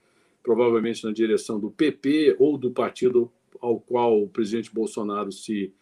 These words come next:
se filiar. Enfim, então não houve assim nenhuma grande novidade. Agora, o que há, sim, nos bastidores, eu conversei com um governador, e ele disse, "Olha, é, nas pesquisas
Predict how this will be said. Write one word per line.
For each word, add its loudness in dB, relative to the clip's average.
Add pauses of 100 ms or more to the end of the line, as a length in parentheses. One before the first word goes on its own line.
(320)
se -6
filiar. -4 (440)
Enfim, 0
então 2
não 6
houve 6
assim 2
nenhuma 2
grande 2
novidade. -2
Agora, -6 (540)
o -6
que 4
há, 4
sim, 0
nos -4
bastidores, 2
eu 4
conversei 0
com -4
um -8
governador, 2 (580)
e -2
ele 4
disse, 0
"Olha, 2 (100)
é, -4
nas -4
pesquisas 0